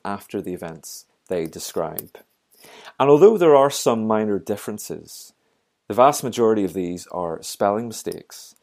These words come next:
and differences in grammar. None of these change the actual meaning of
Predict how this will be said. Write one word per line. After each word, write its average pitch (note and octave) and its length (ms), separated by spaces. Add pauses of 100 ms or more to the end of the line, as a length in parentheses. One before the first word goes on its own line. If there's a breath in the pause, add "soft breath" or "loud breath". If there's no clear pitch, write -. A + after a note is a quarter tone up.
(320)
and F#2 200
differences F2 800
in E2+ 140
grammar. E2 560 (1040)
None C3+ 200
of E3 80
these A2 340
change G2+ 400
the G2+ 100
actual F#2 320
meaning E2 400
of F2 220